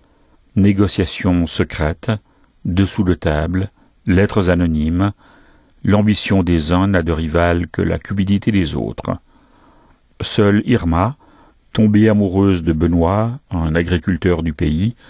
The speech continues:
semble apporter de la gaieté parmi les villageois. Mais pour combien de temps ?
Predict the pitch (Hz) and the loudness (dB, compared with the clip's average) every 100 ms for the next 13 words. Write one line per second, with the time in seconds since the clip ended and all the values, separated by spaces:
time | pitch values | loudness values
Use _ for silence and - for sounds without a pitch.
0 | - - - _ - - 131 120 110 - | -20 -20 -20 _ -6 2 2 2 2 -2
1 | - 127 110 85 80 87 85 110 110 87 | 0 0 2 2 2 0 2 0 2 2
2 | 90 101 90 87 85 76 80 78 95 _ | 2 2 0 2 2 0 -4 -8 -10 _
3 | _ _ _ _ _ _ _ _ _ 85 | _ _ _ _ _ _ _ _ _ -2
4 | 78 98 - 117 113 87 78 - 67 | 0 -2 0 2 2 0 -4 -4 -8